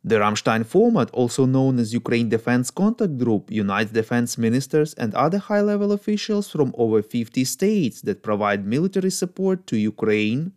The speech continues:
or consider doing so. At the meeting, U S Secretary of Defense Lloyd Austin said that partners have provided Ukraine with more than two hundred thirty tanks and one thousand five hundred fifty armored vehicles in recent months.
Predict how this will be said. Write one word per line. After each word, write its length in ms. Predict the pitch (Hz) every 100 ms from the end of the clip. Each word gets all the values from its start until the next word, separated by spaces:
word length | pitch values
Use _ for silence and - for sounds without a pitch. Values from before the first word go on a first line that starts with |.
| -
or 100 | 113
consider 480 | 104 98 110 104 101
doing 400 | 104 151 220 208
so. 460 | - 98 90 - - _ _ -
At 140 | 113
the 80 | 113
meeting, 400 | 127 233 202 113
U 140 | 110
S 100 | 117
Secretary 460 | - 147 156 160 147
of 100 | 143
Defense 420 | 151 160 160 -
Lloyd 220 | 170 165 -
Austin 440 | 226 240 123 101
said 320 | - 160 175
that 200 | 107 -
partners 460 | 110 151 220 135 -
have 160 | 107 98
provided 500 | 107 104 107 147 160
Ukraine 460 | 175 - 175 190 170
with 180 | 131
more 180 | 117 120
than 180 | 120 107
two 180 | - 175
hundred 480 | 190 196 196 190 -
thirty 320 | 143 143 135
tanks 480 | - 101 117 147 -
and 200 | 110 101
one 240 | 110 156
thousand 440 | 165 170 180 180 180
five 300 | - 135 143
hundred 460 | - 147 151 147
fifty 500 | - - 156 - 165 113
armored 380 | 107 107 113
vehicles 640 | 113 165 208 - 127 98 -
in 160 | 104
recent 480 | 95 101 - 107 113
months. 580 | 135 180 143 98 -